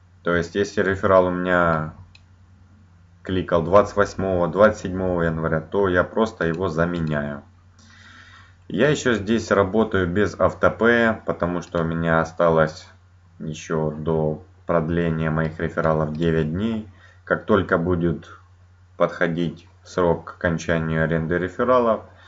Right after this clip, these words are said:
я включу здесь автопей и буду на пассиве выводить деньги. Не забываем, что с основного нового баланса вы должны перекидывать деньги на баланс для покупок.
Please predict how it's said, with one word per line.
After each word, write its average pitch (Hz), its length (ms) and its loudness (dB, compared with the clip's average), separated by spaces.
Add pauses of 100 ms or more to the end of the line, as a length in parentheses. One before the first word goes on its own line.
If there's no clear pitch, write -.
(180)
я 117 120 0
включу 98 360 -6
здесь 85 260 -4
автопей 95 560 -2
и 87 60 -2
буду 85 480 -2 (960)
на 90 140 -4
пассиве 90 520 -2
выводить 82 560 -2
деньги. 76 300 -2
Не 80 140 -2
забываем, 92 520 2
что 85 240 -4
с - 140 -6
основного 131 420 2
нового 120 400 0
баланса 104 540 2
вы 98 140 0
должны 87 340 -2
перекидывать 87 600 -2
деньги 92 280 -4
на 82 240 0
баланс 90 320 0
для 87 160 -2
покупок. - 580 -8